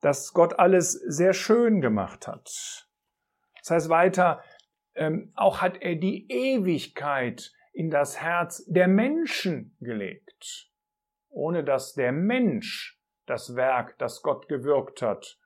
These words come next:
von Anfang bis Ende zu erfassen vermag. Also man sieht, es gibt einen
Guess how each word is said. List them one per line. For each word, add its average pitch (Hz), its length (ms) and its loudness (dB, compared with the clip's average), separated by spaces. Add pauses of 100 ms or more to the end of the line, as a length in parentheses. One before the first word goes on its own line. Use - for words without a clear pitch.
(240)
von 139 200 -6
Anfang 160 520 2
bis 135 200 -2
Ende 135 600 -4 (160)
zu - 240 -10
erfassen 117 840 -10 (200)
vermag. 98 560 -16 (800)
Also 113 180 -12
man 139 160 -4
sieht, 156 180 -4
es 139 140 -4
gibt 143 180 -6
einen 123 480 -6